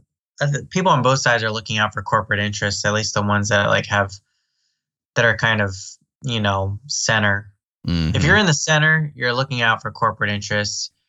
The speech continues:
Speaker 1: You're just trying to be there. You're, you're looking to make whoever happy as long as you get paid in the end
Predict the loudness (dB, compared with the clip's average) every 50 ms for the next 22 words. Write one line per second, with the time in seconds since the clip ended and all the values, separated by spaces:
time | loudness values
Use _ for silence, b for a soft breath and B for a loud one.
0 | _ _ _ _ _ -4 0 0 0 0 0 0 2 2 2 0 -2 -4 -4 -4
1 | -2 0 0 2 4 4 4 2 0 -4 -8 _ _ _ _ _ _ _ -2 -2
2 | -2 -2 -2 0 2 4 4 4 4 2 0 0 0 0 -2 -2 -4 -2 0 2
3 | 2 2 2 2 2 2 0 0 -2 -4 -4 -2 -4 -6 -6 -10 _ -8 -4 0
4 | 2 2 2 2 0 -4 -4 -4 -4 -2 -2 -2 -2 -2 -2 -2 0 0 -2 -2
5 | -2 0 0 2 2 2 0 0 -2 -4 -8